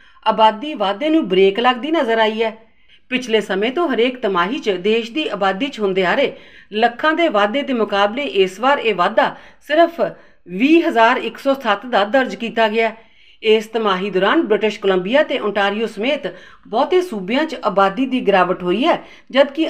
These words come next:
ਅਲਬਰਟਾ ਵਿੱਚ ਵਾਧਾ ਹੋਇਆ ਹੈ। ਇਸ ਤੋਂ ਪਹਿਲਾਂ ਸਾਲ ਵੀਹ ਸੌ ਵੀਹ ਕਰੋਨਾ ਮਹਾਮਾਰੀ ਦੌਰਾਨ ਵੀ ਆਬਾਦੀ 'ਚ ਵਾਧੇ ਦਾ ਘਾਟਾ ਦਰਜ ਕੀਤਾ ਗਿਆ ਸੀ। ਅਮਰੀਕਾ 'ਚ ਪੜ੍ਹਾਈ ਦਾ ਸੁਪਨਾ ਦੇਖ ਰਹੇ ਵਿਦਿਆਰਥੀਆਂ ਲਈ ਇੱਕ ਚੰਗੀ ਖਬਰ ਹੈ।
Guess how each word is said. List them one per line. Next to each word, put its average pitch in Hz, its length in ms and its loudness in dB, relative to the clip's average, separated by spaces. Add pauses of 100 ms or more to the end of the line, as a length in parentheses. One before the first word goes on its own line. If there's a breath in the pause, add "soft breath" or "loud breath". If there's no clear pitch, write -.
ਅਲਬਰਟਾ 196 460 2
ਵਿੱਚ 262 220 -4
ਵਾਧਾ 220 340 2
ਹੋਇਆ 226 260 2
ਹੈ। 214 200 -14 (260)
ਇਸ 202 200 2
ਤੋਂ 214 140 -2
ਪਹਿਲਾਂ 254 340 0
ਸਾਲ 220 300 4
ਵੀਹ 202 140 -6
ਸੌ 226 200 -6
ਵੀਹ 247 220 -2
ਕਰੋਨਾ 208 380 2
ਮਹਾਮਾਰੀ 202 480 2
ਦੌਰਾਨ 185 340 2
ਵੀ 214 200 0 (380 loud breath)
ਆਬਾਦੀ 220 440 2
'ਚ 302 200 -10 (460)
ਵਾਧੇ 233 420 0
ਦਾ 220 360 2
ਘਾਟਾ 277 340 2
ਦਰਜ 226 320 0
ਕੀਤਾ 220 340 0
ਗਿਆ 220 220 2
ਸੀ। 214 280 -8 (2000)
ਅਮਰੀਕਾ 302 360 2
'ਚ 392 100 -6
ਪੜ੍ਹਾਈ 311 320 0
ਦਾ 240 120 2
ਸੁਪਨਾ 262 360 -2
ਦੇਖ 233 260 0
ਰਹੇ 262 100 0
ਵਿਦਿਆਰਥੀਆਂ 220 600 0
ਲਈ 294 80 -2
ਇੱਕ 277 160 -8
ਚੰਗੀ 226 300 -2
ਖਬਰ 220 280 0
ਹੈ। 214 240 -4